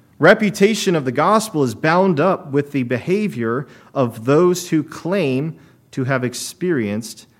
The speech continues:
its saving power." People who do not read the Bible for themselves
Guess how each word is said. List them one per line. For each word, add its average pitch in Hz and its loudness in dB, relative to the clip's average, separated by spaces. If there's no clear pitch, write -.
its 113 -10
saving 104 -6
power." 127 -6
People 185 2
who 135 2
do 127 0
not 139 0
read 156 -2
the 117 -2
Bible 139 0
for 127 -4
themselves 143 -4